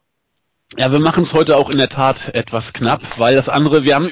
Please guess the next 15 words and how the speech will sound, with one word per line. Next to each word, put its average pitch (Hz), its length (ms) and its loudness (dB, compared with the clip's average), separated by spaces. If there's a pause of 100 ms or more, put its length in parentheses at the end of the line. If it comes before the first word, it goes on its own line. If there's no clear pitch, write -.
wirklich 156 320 -8
kurz 175 220 -2
überlegt, 151 260 -2
ob 143 160 -2
wir 147 80 0
einen, 143 220 -2
äh, 131 200 -2
Weepin-Podcast 156 1120 0
draus 139 280 0
machen 151 300 0
noch 147 180 0
am 131 160 0
Sonntag 143 360 0
oder 123 160 0
nicht, 143 300 2